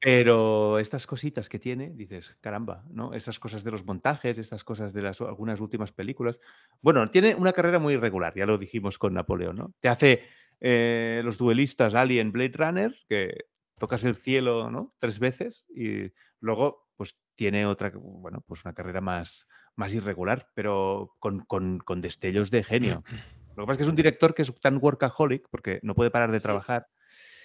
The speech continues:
Speaker 1: y eso a veces, en algunos casos, juega en contra, porque no tienes tiempo para, para la reflexión, ¿no? Para, para ver qué es lo que,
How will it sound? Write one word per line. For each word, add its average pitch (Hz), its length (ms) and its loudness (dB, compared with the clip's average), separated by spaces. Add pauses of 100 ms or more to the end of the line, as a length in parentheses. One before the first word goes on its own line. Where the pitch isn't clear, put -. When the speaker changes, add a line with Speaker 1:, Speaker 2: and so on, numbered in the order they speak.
(180)
Speaker 1:
y 117 100 2
eso 131 140 4
a 160 60 6
veces, 160 400 4
en 123 180 0
algunos 127 340 0
casos, 143 280 -6
juega 135 260 -4
en 101 80 -6
contra, 131 380 -6
porque 85 440 -12
no 92 140 -8
tienes 110 240 -8
tiempo 120 300 0
para, 98 440 0
para 95 220 -6
la 92 100 -2
reflexión, 95 640 -4
¿no? 143 140 -10
Para, 90 380 -14
para 90 180 -10
ver 98 200 -6
qué 120 100 -8
es - 160 -10
lo 123 100 0
que, 110 100 -8